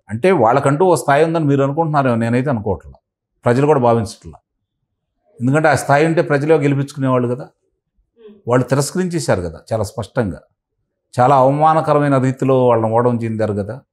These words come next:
నూట యాభై ఒక్క స్థానాలు వచ్చిన వాళ్ళు పదకొండు స్థానాలకు పరిమితం అయిపోయారు అంటే ప్రజలు ఏ విధంగా వాళ్ళని తిరస్కరించారో అర్థమైపోతానే ఉంది కదా.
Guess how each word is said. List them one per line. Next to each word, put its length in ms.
నూట 160
యాభై 260
ఒక్క 140
స్థానాలు 380
వచ్చిన 240
వాళ్ళు 280
పదకొండు 320
స్థానాలకు 440
పరిమితం 280
అయిపోయారు 460
అంటే 380
ప్రజలు 260
ఏ 120
విధంగా 800
వాళ్ళని 260
తిరస్కరించారో 580
అర్థమైపోతానే 640
ఉంది 200
కదా. 300